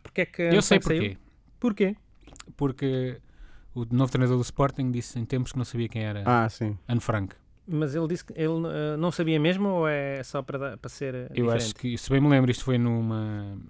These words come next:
Speaker 3: Eu acho que sendo ele de extrema-direita, se calhar fica
Speaker 2: Eu,
Speaker 3: giro
Speaker 2: eu não
Speaker 3: dizer.
Speaker 2: é, eu não sei como é que ele é de extrema-direita, se é fã do, do,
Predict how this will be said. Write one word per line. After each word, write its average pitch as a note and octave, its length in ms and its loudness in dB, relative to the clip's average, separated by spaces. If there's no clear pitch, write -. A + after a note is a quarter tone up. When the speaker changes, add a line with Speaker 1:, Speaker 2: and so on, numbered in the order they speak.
Speaker 3:
Eu B2+ 80 2
acho A#2+ 120 0
que - 60 -10
sendo B2 140 2
ele B2+ 80 2
de A2+ 60 -8
extrema-direita, A#2 640 2
se - 80 -4
calhar B2 200 2
fica A#2+ 220 -4
Speaker 2:
Eu, A#2 60 2
Speaker 3:
giro A#2+ 280 0
Speaker 2:
eu E3 120 6
não F3+ 60 8
Speaker 3:
dizer. E3 180 4
Speaker 2:
é, E3+ 40 0
eu - 40 2
não F#3 60 2
sei F#3 120 0
como F3+ 60 4
é E3+ 40 0
que E3+ 60 -2
ele E3+ 60 0
é D#3 40 2
de - 40 -12
extrema-direita, D#3 540 -2
se - 200 -8
é D#3 80 -2
fã D#3 180 -4
do, D3+ 280 -2
do, C3+ 420 -4